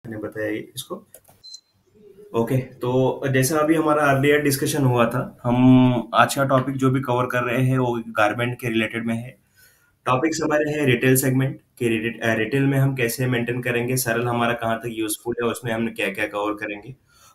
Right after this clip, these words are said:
Wholesale में garment हमारा कहाँ तक हम, अ, सरल software हमको कहाँ तक help कर सकता है, उसके लिए हम देखेंगे। उसके बाद में हमारा job work module हम check करेंगे कि हम processing के लिए कुछ प्र-, products लेते हैं, तो उसको processing करके कैसे देते हैं,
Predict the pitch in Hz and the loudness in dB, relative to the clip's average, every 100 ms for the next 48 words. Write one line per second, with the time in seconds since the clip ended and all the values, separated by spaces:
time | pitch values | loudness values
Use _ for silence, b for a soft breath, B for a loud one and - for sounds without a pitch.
0 | _ 117 131 151 156 156 135 131 135 131 | _ 2 2 2 -2 0 2 2 2 2
1 | 127 127 123 120 120 123 123 113 98 - | 2 0 -2 -4 -4 -6 -4 -4 -2 -2
2 | 117 123 123 113 - 120 113 113 107 110 | -2 -2 -2 -4 -6 -8 -8 -6 -6 -6
3 | 113 107 104 107 104 107 - 101 98 107 | -8 -12 -10 -10 -10 -10 -10 -8 -8 -10
4 | 104 101 107 98 110 113 131 B B B | -10 -10 -10 -10 -14 -20 -20 B B B
5 | 131 127 151 147 160 151 151 120 123 117 | -8 -2 2 2 2 0 0 2 4 4
6 | 113 113 107 95 98 98 98 95 101 98 | 4 0 0 0 2 0 -2 -4 -2 -2
7 | 95 113 117 120 113 117 135 147 139 139 | -2 -4 -6 -2 -2 -2 -4 -6 -6 -6
8 | 135 135 131 117 - 113 117 - 113 107 | -8 -8 -4 -4 -4 -6 -6 -4 -6 -6
9 | 113 113 - 113 107 101 107 113 110 107 | -10 -10 -14 -10 -8 -8 -10 -12 -10 -8
10 | 110 101 110 107 104 _ _ | -8 -8 -8 -10 -12 _ _